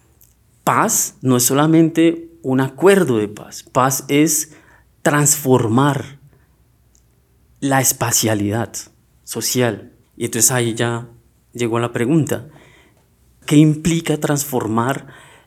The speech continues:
eh, la geografía de la guerra en la geografía de la paz? Y las organizaciones sociales, en sus diferentes proyectos, uno lo podría sintetizar de esta forma. Ellos dicen, primero, pues hay que transformar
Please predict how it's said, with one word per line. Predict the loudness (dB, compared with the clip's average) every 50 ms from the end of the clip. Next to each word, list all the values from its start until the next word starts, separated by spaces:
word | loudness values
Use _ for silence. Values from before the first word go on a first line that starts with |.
| _ _ -6
eh, | -4 -4 -2 -2 -2 -2 -2 -4
la | -4 -2 0 0 0 -2 -4 -10 -14 -12
geografía | -6 0 4 4 6 6 4 2 2 0 0 2 2
de |
la | 2 2 2
guerra | 2 2 0 2 2 0 -2 -2 -4 -8 -6
en | -4 -2 0 0 0 -2 -2 -6 -6
la | -6 -8 -6
geografía | -4 -4 -2 -2 -2 -2 -2 -2 -2
de | -2
la | -2 -6 -8
paz? | -10 -12 -12 -12 -14 -16 _ _ -20 -20 -20 -20 -20 -20 -18 -12
Y | -8 -6 -4 -2 -2 -2 -2 0 -2 -4 -4 -4 -4
las | -2 0 0 0 0
organizaciones | 2 2 2 2 2 0 0 0 -2 -2 -2 -2 -2
sociales, | -2 -2 -2 -2 -2 -2 -2 -2 -2 -2 -4 -4 -4 -6 _ _ _ _ -4
en | -2 0
sus | 0 2 0 -2 -2
diferentes | -4 -4 -2 0 0 0 0 0 -2 -4
proyectos, | -4 -4 -4 -2 -2 -2 -2 -4 -4 -6 -6 -6 -6 -8 -14 -18 -20 -20 -20 -20 -20 -20 -20 _
uno | -6 -2 0 2
lo | 4 4 4 2
podría | 2 2 2 2 2 0 0
sintetizar | 0 -2 -2 -2 -2 -4 -4 -2 -2 -2 -2 -4 -8
de | -6 -6
esta | -6 -4 -4 -6 -6
forma. | -6 -4 -4 -4 -4 -6 -8 -12 -18 _ _ _ _ -20 -20 -20 -20 -18 -12
Ellos | -10 -8 -4 -4 -2 0
dicen, | 0 0 0 0 -2 -4 -4
primero, | -2 0 2 2 2 2 2 0 -2 -4 -6 -12 -20 _ _ _ _ -6
pues | -4 -2 -2
hay | -2 -2
que | -4 -6 -8
transformar | -4 -2 -2 -2 -2 0 -2 -2 -2 -2 -2 -2 -2 -2 -4 -6